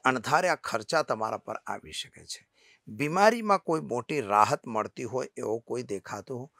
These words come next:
નથી, એટલે બીમારીમાં રાહત મળવાનો કોઈ ચાન્સ દેખાતો નથી, એટલે બીમારી હજી ભી યથાવત રહેશે. માતા અને પિતા વચ્ચેના સંબંધો સારા રહેશે. પરિવારની અંદર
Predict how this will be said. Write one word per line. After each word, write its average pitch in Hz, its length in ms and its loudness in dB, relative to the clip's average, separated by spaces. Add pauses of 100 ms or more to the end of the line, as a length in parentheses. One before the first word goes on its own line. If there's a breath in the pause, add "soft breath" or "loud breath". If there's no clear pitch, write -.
(300 soft breath)
નથી, 147 300 -2
એટલે 113 200 -6
બીમારીમાં 127 640 -2
રાહત 107 380 -4
મળવાનો 104 440 -8
કોઈ 107 220 -8
ચાન્સ 101 440 -6
દેખાતો 117 640 -12 (420)
નથી, 120 380 -6
એટલે 110 220 -6
બીમારી 107 560 -6
હજી 92 220 -10
ભી 107 240 -18 (100)
યથાવત 101 480 -10 (220)
રહેશે. - 480 -8 (640 soft breath)
માતા 185 360 8
અને 226 140 2
પિતા 185 300 4
વચ્ચેના 156 480 -2
સંબંધો 117 640 -6
સારા 107 400 0
રહેશે. 120 460 -6 (460)
પરિવારની 175 720 6
અંદર 131 540 0